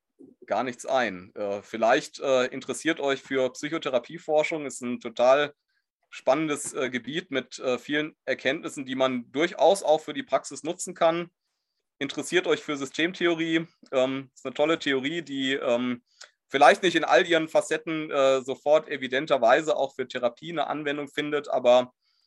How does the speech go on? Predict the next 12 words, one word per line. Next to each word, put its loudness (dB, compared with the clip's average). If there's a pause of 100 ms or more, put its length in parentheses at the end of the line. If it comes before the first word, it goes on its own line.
(220)
die -4
trotzdem 0
vieles -4
erklärt, 4
äh, 0 (600)
was, 0
ähm, 0 (300)
erklärungsbedürftig, -2
äh, -4
ist, -6
ja. 2 (720)
Mm, -2